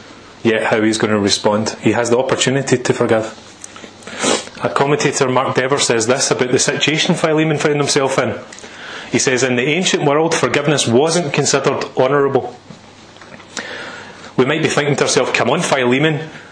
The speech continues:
get on with forgiving the guy. It's the right thing to do. Stop being reluctant." But neither he nor anyone in the world around him would have been raised to think that way. By forgiving Onesimus, he may be regarded as being weak.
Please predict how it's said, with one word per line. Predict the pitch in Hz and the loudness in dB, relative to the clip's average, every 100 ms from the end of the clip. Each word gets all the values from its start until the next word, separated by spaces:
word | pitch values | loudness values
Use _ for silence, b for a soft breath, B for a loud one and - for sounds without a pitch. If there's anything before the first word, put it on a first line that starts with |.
| - | -4
get | 165 | 0
on | 139 165 | 2 2
with | 170 | 0
forgiving | - 120 135 170 | 0 0 2 2
the | 170 | 2
guy. | 165 123 95 - - - - B B B B B - | 0 0 -4 -10 -18 -20 -20 B B B B B -2
It's | 135 - | -2 0
the | 123 | 0
right | 160 147 | 0 0
thing | 151 127 | 0 0
to | 120 | 0
do. | 135 147 98 - | 2 0 -4 -8
Stop | - - 147 147 | -4 0 0 0
being | 127 | 2
reluctant." | 113 107 - - 127 - - - B B B B B B | 2 2 2 -2 -4 -10 -18 -20 B B B B B B
But | - 123 | -2 0
neither | 131 165 170 | 2 2 2
he | 175 190 | 2 2
nor | 160 123 117 | 2 2 2
anyone | 165 185 180 | 2 2 2
in | 175 | 2
the | 165 | 2
world | 156 170 175 | 2 2 2
around | 151 151 143 | 2 2 0
him | 113 | 2
would | 120 | 2
have | 117 | 2
been | 117 110 | 2 2
raised | 120 143 - | 2 2 0
to | 131 | -2
think | 131 135 - - | 0 -2 -4 -2
that | 127 120 | 0 2
way. | 117 95 - - - B B B B B B B B - | 0 -2 -8 -20 -20 B B B B B B B B -2
By | 113 | 0
forgiving | - 110 151 185 | 0 2 2 2
Onesimus, | 175 151 147 147 147 - B B | 2 0 0 0 0 -2 B B
he | - 190 | -2 2
may | 185 | 2
be | 151 | 2
regarded | 131 127 135 139 120 | 2 2 2 2 2
as | 107 | 0
being | 110 107 104 | 0 0 2
weak. | 151 - - | 2 0 -2